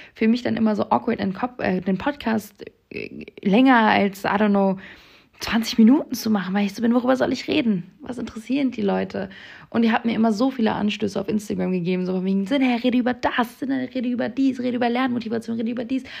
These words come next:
und das und Ananas." Und ich bin immer nur so, Okay, ähm, mit,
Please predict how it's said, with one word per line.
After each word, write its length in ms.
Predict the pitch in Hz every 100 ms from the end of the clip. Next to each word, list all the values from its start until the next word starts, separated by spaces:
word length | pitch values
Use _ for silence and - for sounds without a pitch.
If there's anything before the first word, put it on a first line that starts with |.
| -
und 160 | - 240
das 160 | 254
und 140 | - -
Ananas." 400 | 269 233 226 220
Und 80 |
ich 100 | 226
bin 100 | -
immer 140 | 233 240
nur 140 | 240
so, 260 | 226 233 233 - _ _ _ _ _ _ _ _ _ _ _
Okay, 540 | - - - 247 247 247 - - - -
ähm, 440 | 226 208 202 208 196 - _ _ _ _ _ _ _ _ _ _ _ _ _ _ _ -
mit, 220 | 220